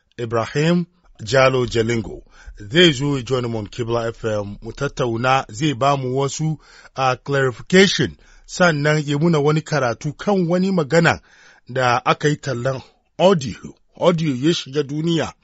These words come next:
aka buga a kan Kibla F M. Bayan Allah da dama suka ce wai ba adalci ciki, don maganan da ke cikin audio nan, in ji wasu ba-, bayan Allah wai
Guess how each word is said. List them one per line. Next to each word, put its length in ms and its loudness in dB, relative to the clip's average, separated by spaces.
aka 280 2
buga 580 0
a 100 -8
kan 200 2
Kibla 400 2
F 160 -2
M. 180 -8
Bayan 340 4
Allah 340 2
da 80 -6
dama 340 0
suka 260 -8
ce 180 -8
wai 440 -4
ba 440 4
adalci 460 -2
ciki, 340 -8
don 180 -8
maganan 480 2
da 100 0
ke 160 -6
cikin 240 -8
audio 320 0
nan, 240 -10
in 100 -10
ji 100 -8
wasu 260 -2
ba-, 360 2
bayan 300 0
Allah 280 -2
wai 340 -2